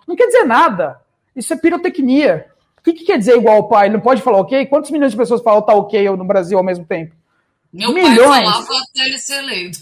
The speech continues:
Speaker 2: <laughs>
Speaker 1: Não, mas é, é um vício de linguagem. O que
Speaker 2: É.
Speaker 1: as pessoas, as pessoas não entendem é o subtexto das coisas, não tem capacidade analítica pra analisa-, pra, pra perceber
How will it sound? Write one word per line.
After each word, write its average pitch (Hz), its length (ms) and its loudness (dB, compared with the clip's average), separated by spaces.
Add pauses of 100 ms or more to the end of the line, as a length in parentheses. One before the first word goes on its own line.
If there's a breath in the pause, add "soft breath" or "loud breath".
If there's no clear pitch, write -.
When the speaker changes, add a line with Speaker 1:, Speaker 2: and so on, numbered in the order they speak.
Speaker 2:
<laughs> 330 560 -8
Speaker 1:
Não, 494 160 2
mas - 200 2
é, 302 180 -2
é 302 160 4
um 269 120 4
vício 302 340 4
de 302 100 0
linguagem. 254 680 2
O - 280 -16
que - 80 -2
Speaker 2:
É. 247 100 4
Speaker 1:
as - 80 0
pessoas, 311 400 0 (180)
as 262 220 0
pessoas 294 240 0
não 311 80 2
entendem 285 640 0
é 240 40 0
o 240 60 -2
subtexto 285 960 0
das 185 240 -2
coisas, 175 380 -4
não 202 100 -4
tem 233 140 -4
capacidade 226 560 -2
analítica 233 500 -2
pra 196 120 -6
analisa-, 180 320 -8
pra, 175 180 -2
pra 180 180 -2
perceber 196 680 0